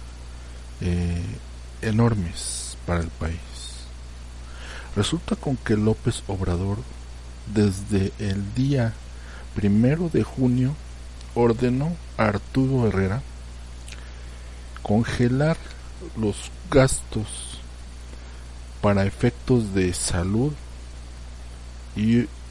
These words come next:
seguridad para que ese dinero, que el cual ya está presupuestado, ya está previsto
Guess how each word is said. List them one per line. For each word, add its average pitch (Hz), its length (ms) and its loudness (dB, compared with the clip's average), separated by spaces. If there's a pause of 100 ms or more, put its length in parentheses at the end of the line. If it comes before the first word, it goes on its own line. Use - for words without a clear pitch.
seguridad 104 720 2 (2000)
para 135 440 8 (400)
que - 260 4
ese 185 240 4
dinero, 104 500 4 (1400)
que - 120 -2
el 90 40 -6
cual 107 280 6 (160)
ya 113 100 10
está 131 240 6
presupuestado, 104 920 2 (160)
ya 113 100 6
está 123 640 4 (100)
previsto 101 720 0